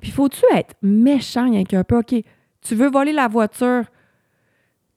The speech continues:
c'est shitty, mais, gars, vole là, la voiture, mais de torturer des gens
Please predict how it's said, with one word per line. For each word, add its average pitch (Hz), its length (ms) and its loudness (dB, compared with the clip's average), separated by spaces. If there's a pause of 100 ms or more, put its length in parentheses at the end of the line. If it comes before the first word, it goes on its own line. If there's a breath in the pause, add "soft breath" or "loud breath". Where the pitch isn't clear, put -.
(220)
c'est - 640 -6
shitty, 226 500 0
mais, 175 260 -2
gars, 175 220 -4
vole 226 340 2
là, 226 160 2
la 180 120 0
voiture, 180 280 0
mais 208 160 2
de 185 120 0 (240)
torturer 247 680 0
des 202 220 0
gens 226 220 -2